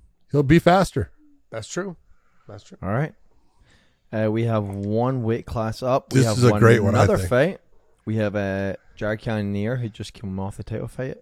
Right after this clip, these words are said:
Speaker 3: against Sean Strickland.
Speaker 1: Title fight loss, and Sh-, Sean having a, a, uh, knockout loss to, uh, Alex. I think, you know, this is something that, you know, many times U F C matchmaking was built off of.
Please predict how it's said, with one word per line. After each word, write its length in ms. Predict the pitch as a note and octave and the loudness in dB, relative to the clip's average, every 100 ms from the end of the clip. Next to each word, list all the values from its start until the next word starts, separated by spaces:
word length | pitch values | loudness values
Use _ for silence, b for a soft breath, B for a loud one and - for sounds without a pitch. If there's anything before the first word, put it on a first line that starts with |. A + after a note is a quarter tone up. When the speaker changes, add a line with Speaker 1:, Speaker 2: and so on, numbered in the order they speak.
| - | -16
Speaker 3:
against 420 | F2+ F#2+ F#2+ - | -12 -10 -10 -12
Sean 200 | - G2 | -10 -10
Strickland. 260 | - G#2 | -2 2
Speaker 1:
Title 160 | D#3+ D#3 | 4 4
fight 300 | - E3 D#3+ | 4 4 4
loss, 440 | D#3 D#3+ E3+ - | 4 4 4 2
and 160 | B2+ A2+ | -4 -6
Sh-, 600 | - - - - - - _ | -8 -14 -16 -18 -20 -20 _
Sean 560 | - D#3 E3 D3+ C3+ - _ _ _ _ _ - - | 0 4 6 4 2 -8 _ _ _ _ _ -20 -8
having 340 | B2 C#3 C3+ C3 | 0 4 6 6
a, 60 | |
a, 420 | B2 A#2+ B2+ A#2+ A#2 | 6 4 2 0 0
uh, 180 | A2+ - - - | -2 -4 -8 -2
knockout 560 | A#2 C3+ D3 C#3+ C3+ C3 | 4 6 6 6 6 6
loss 360 | C3+ C#3 B2+ | 4 4 2
to, 320 | - C#3 C3+ B2+ | -2 2 4 4
uh, 360 | B2+ A#2+ A#2 - _ - - - | 2 0 -2 -4 _ -20 -20 -4
Alex. 500 | C#3 D3 D3 - - _ - - - _ - | 4 6 6 2 -8 _ -20 -20 -20 _ -12
I 160 | - D#3+ | 2 4
think, 220 | D#3+ G3 D3 | 6 6 4
you 100 | B2+ | 2
know, 160 | B2+ C3+ | 4 6
this 220 | D#3 - | 6 6
is 240 | E3 C#3+ | 4 4
something 280 | - C#3 C#3 | 4 6 8
that, 200 | B2+ A#2 B2+ | 6 4 0
you 300 | - B2 A#2+ | -8 -4 0
know, 60 | A2 | 4
many 240 | A#2 A#2+ | 6 8
times 420 | G#2+ A#2+ G#2+ G2+ | 10 10 8 6
U 120 | A#2+ A#2+ | 4 4
F 60 | |
C 120 | - A2+ | 4 0
matchmaking 600 | A2 G#2+ - G#2+ G2 G#2 | 2 2 2 2 2 0
was 140 | G2+ | 0
built 300 | F#2+ A#2 A2+ | 6 6 6
off 220 | A2+ G#2 A2 | 2 0 -2
of. 200 | G#2 | -4